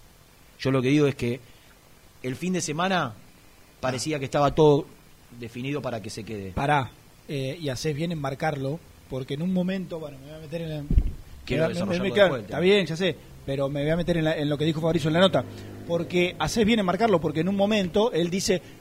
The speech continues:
Speaker 2: pero bueno, como que me tendré que quedar... me tendré que quedar a, a, a pelearla, a seguir, como que ya de alguna manera,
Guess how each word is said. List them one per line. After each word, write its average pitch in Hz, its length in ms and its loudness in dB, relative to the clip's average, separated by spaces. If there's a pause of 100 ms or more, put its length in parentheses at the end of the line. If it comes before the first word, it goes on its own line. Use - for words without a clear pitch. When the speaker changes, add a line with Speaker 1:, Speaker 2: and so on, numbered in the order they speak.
Speaker 2:
pero 214 280 6
bueno, 208 420 2 (500)
como 143 160 -12
que 156 120 -4
me 175 100 -2
tendré 196 340 4
que 226 120 0
quedar... 233 360 8
me 190 140 -6
tendré 196 240 -2
que 220 100 -2
quedar 220 220 6
a, 202 60 4 (220)
a, 180 60 -4 (220)
a 165 160 0
pelearla, 214 520 6
a - 20 -2
seguir, 190 320 -2
como 147 260 -6
que 139 120 -14
ya 175 160 -8
de 190 80 -2
alguna 185 300 -4
manera, 202 480 2